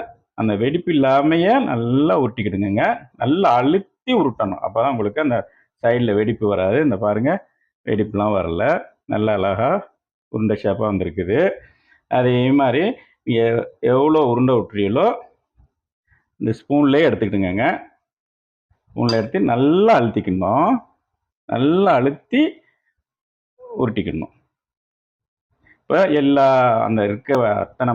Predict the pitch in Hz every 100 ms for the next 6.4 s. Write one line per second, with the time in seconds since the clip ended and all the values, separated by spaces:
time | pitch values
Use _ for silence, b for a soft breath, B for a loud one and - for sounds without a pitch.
0 | 110 113 120 135 170 117 113 117 147 113
1 | 113 113 95 135 127 - - 90 127 214
2 | - _ _ - - 123 - 101 165 151
3 | 123 123 107 - 90 - 85 82 95 175
4 | - - _ _ _ _ _ _ _ _
5 | _ _ _ _ _ _ - _ - 180
6 | 185 185 180 190